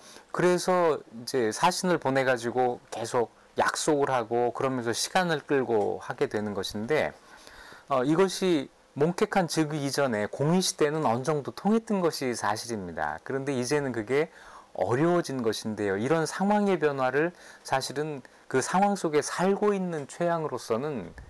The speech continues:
알기가 어려웠던 것이죠.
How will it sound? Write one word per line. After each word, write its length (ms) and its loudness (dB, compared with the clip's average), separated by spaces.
알기가 680 0
어려웠던 680 0
것이죠. 640 -4